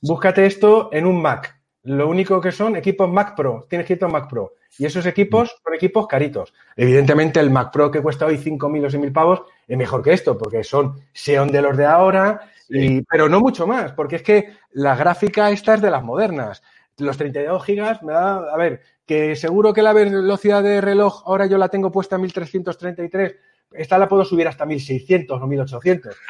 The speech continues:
Speaker 1: Y la de
Speaker 2: Bueno,
Speaker 1: ahora, a lo
Speaker 2: porque
Speaker 1: mejor, va a tres con dos. Pero es que va, de verdad que no vas a notar mucho la, la diferencia.
Speaker 2: Nada, no merece la pena el overclock. Eh, vuelvo a poner el comentario de Soa, dice,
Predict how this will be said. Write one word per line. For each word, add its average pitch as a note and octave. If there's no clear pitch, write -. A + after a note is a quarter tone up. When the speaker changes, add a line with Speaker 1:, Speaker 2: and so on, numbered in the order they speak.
Speaker 1:
Y D#3
la D#3+
de D3+
Speaker 2:
Bueno, -
Speaker 1:
ahora, G3
a -
lo -
Speaker 2:
porque -
Speaker 1:
mejor, F#3+
va F#3
a F#3
tres G3
con F3+
dos. G#3
Pero D#3
es -
que F#3+
va, G3
de C3
verdad C#3+
que F#3
no F#3+
vas F#3+
a -
notar D#3+
mucho D3
la, C3+
la B2+
diferencia. B2+
Speaker 2:
Nada, G2
no G#2+
merece A2
la G#2+
pena F#2
el F2+
overclock. F2+
Eh, G#2+
vuelvo A#2+
a G#2
poner A#2
el A2+
comentario G#2+
de A2
Soa, A#2
dice, G#2+